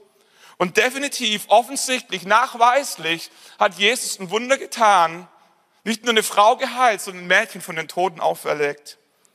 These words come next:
Wenn wir dieses Kapitel lesen, dann drängt sich ein Gedanke aus, auf. Für Jesus ist das Übernatürliche das Natürliche.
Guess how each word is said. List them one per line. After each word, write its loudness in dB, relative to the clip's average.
Wenn 2
wir 4
dieses -2
Kapitel -2
lesen, 2
dann -2
drängt -4
sich -10
ein 0
Gedanke 2
aus, 0
auf. 2
Für -2
Jesus 0
ist -12
das -8
Übernatürliche -2
das -12
Natürliche. -10